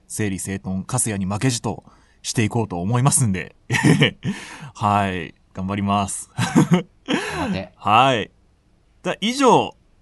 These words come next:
Speaker 1: ここまでのお相手は、引っ越しして、まあ、お互い、いろいろ、引っ越し先、どういう生活になっていくのか、楽しみだね。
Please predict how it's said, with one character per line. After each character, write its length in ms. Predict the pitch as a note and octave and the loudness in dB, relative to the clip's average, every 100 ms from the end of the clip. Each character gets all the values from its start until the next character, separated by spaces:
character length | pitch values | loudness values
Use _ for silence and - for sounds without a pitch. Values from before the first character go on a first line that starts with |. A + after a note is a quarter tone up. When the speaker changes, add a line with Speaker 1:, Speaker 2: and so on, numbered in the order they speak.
| _ - | _ -4
Speaker 1:
こ 140 | B2+ | -2
こ 100 | D#3 | 2
ま 140 | C#3+ C3 | 2 2
で 100 | A#2 | 0
の 240 | G#2+ - | -2 -2
お 160 | G2+ C3 | 2 4
相 140 | E3+ | 4
手 220 | F3 D#3+ E3+ | 2 -2 2
は、 300 | F#3+ G3 - _ _ _ _ _ _ _ _ _ _ _ _ | 4 2 -4 _ _ _ _ _ _ _ _ _ _ _ _
引 100 | A2 | -8
っ 20 | - - A#2 | -8 -8 -6
越 60 | |
し 380 | - A#2+ A#2+ - _ _ _ _ _ - | -4 -2 -4 -6 _ _ _ _ _ -12
し 160 | - | -6
て、 300 | - F#3 - - _ _ _ _ - | -2 0 -2 -8 _ _ _ _ -6
ま 120 | A2 | -4
あ、 40 | |
お 100 | G2+ | -2
互 400 | A2+ C#3 D3 C#3 | -2 2 2 2
い、 60 | - _ _ _ _ _ _ _ _ _ _ _ | -4 _ _ _ _ _ _ _ _ _ _ _
い 60 | G#2+ | -4
ろ 100 | G#2 | -2
い 20 | |
ろ、 280 | G2+ F#2+ - _ _ _ _ _ _ _ _ _ _ _ | -2 -4 -6 _ _ _ _ _ _ _ _ _ _ _
引 160 | - G#3+ | -10 -8
っ 40 | |
越 120 | - G#2 | -6 -6
し 80 | |
先、 540 | - G2+ G#2+ G2+ G2 - _ A2 | -4 -6 -6 -6 -6 -10 _ -4
ど 140 | B2 | 0
う 80 | A2+ | 0
い 20 | |
う 40 | G2 | -2
生 160 | A2+ | -4
活 180 | B2 A#2 | -4 -4
に 60 | A#2+ | -4
な 100 | D#3 | -4
っ 40 | |
て 80 | B2+ | -4
い 40 | |
く 80 | A#2 | -6
の 120 | C#3+ | -6
か、 260 | C#3 A2+ - _ _ _ _ _ _ _ _ - | -4 -4 -4 _ _ _ _ _ _ _ _ -4
楽 140 | A#2 | -2
し 100 | B2+ | -2
み 60 | A#2 | -4
だ 100 | G#2 | 2
ね。 260 | E3+ G3+ | 2 2